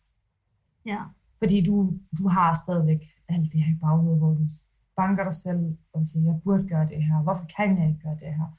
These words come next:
Speaker 1: Ja.
Speaker 2: Men indtil at man ligesom når
Speaker 1: Andres
Speaker 2: den der
Speaker 1: forventninger.
Speaker 2: Ja, lige præcis. Altså, "Hvorfor kan jeg ikke bare?" Nej, men det kan du ikke. Altså, det kan du ikke. Og indtil man ligesom når den der erkendelse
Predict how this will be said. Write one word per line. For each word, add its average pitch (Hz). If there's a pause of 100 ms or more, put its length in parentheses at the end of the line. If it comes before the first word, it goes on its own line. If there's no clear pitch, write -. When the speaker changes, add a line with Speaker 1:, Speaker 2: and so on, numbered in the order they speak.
(140)
Speaker 1:
Ja. 214
Speaker 2:
Men 190
indtil 233
at 190
man 185
ligesom 208
når 202
Speaker 1:
Andres 190
Speaker 2:
den -
der 185
Speaker 1:
forventninger. 196 (120)
Speaker 2:
Ja, 277 (180)
lige 392
præcis. 359 (1500)
Altså, 196 (440)
"Hvorfor 240
kan 233
jeg 240
ikke 247
bare?" 202
Nej, 208
men 226
det 262 (100)
kan 247
du 320
ikke. 160 (840)
Altså, 170
det 190
kan 247
du 392 (120)
ikke. - (720)
Og 220
indtil 254
man 185
ligesom 202
når 208
den 175
der 175 (260)
erkendelse -